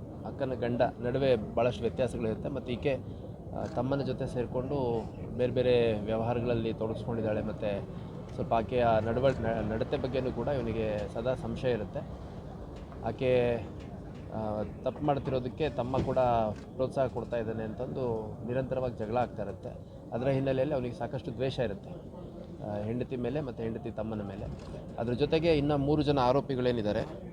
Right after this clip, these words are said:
ಸುಲೇಮಾನ್ ಮತ್ತು ಮೊಹಮ್ಮದ್ ಶಾ, ಮೌಲಾ ಸಾಬ್, ಇವ್ರ ಹತ್ರ ಸುಮಾರು, ಆ, ಐದು ಲಕ್ಷ, ಆರು ಲಕ್ಷ, ಈ ಥರ ಹಣ ಇಸ್ಕೊಂಡಿರ್ತಾನೆ ಮೃತ. ಆ,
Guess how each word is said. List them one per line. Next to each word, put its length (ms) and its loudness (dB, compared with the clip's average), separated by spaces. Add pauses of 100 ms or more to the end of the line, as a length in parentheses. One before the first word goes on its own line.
(420)
ಸುಲೇಮಾನ್ 520 6
ಮತ್ತು 200 -2
ಮೊಹಮ್ಮದ್ 320 2
ಶಾ, 160 -2
ಮೌಲಾ 300 2
ಸಾಬ್, 320 -4
ಇವ್ರ 160 -2
ಹತ್ರ 280 4
ಸುಮಾರು, 500 0 (640)
ಆ, 320 -2 (260)
ಐದು 180 -2
ಲಕ್ಷ, 220 -2
ಆರು 300 0 (500)
ಲಕ್ಷ, 200 -4
ಈ 120 -2
ಥರ 140 -4
ಹಣ 420 0
ಇಸ್ಕೊಂಡಿರ್ತಾನೆ 640 -2
ಮೃತ. 240 -4
ಆ, 40 0